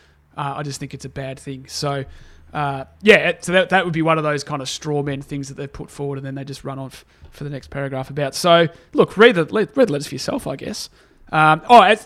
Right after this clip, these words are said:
and, and this second thing, it's like, it's completely laughable to suggest that cancel culture isn't a thing. Like, they, they attacked the signatories of the letter saying,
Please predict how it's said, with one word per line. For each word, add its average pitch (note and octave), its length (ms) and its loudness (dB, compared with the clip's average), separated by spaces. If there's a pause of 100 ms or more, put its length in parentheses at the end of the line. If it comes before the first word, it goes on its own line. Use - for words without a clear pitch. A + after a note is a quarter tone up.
(100)
and, A3 180 0
and A3 140 -2
this D4 120 -2
second A3+ 340 0
thing, D#3 200 -2
it's D3 180 -2
like, D#3+ 260 2 (800)
it's A#3 140 -8
completely G#3+ 800 -2
laughable D3+ 540 0
to - 140 -10
suggest D3 400 -6
that C3+ 160 -8 (840)
cancel D3+ 300 -6
culture C#3+ 340 -8
isn't C#3 180 -10
a C3+ 60 -18
thing. D3+ 360 -12 (320)
Like, E3+ 160 4
they, G#3 140 6
they G3 280 6
attacked G#3 360 0
the D#3+ 80 -8
signatories E3+ 540 -4
of C#3 60 -6
the C3+ 100 -10
letter C#3 340 -6
saying, D3 360 -6